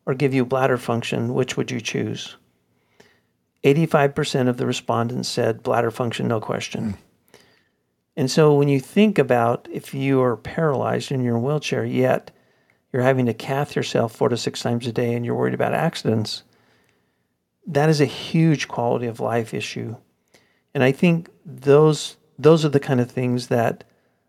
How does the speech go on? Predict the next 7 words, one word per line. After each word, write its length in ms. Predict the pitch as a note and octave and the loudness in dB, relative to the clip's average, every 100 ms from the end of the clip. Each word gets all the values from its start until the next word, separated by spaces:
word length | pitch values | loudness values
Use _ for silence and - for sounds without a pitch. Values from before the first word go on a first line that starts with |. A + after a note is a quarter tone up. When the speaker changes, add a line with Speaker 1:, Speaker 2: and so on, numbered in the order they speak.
| _ _ _ | _ _ _
Speaker 1:
I 80 | C#3+ | -2
think 280 | - C#3 - | 0 -2 -4
surprises 960 | - - - A#2+ B2+ B2+ B2 A2+ A2 | -8 -8 -6 0 2 0 -4 -6 -4
most 560 | A#2 A#2+ A#2+ B2 - B2 | -2 2 2 0 -2 -6
of 100 | - | -4
the 140 | A2+ - _ _ _ _ _ - | -8 -8 _ _ _ _ _ -8
people 720 | C#3+ B2+ A#2 A2 G#2+ - | -6 -2 0 0 -2 -8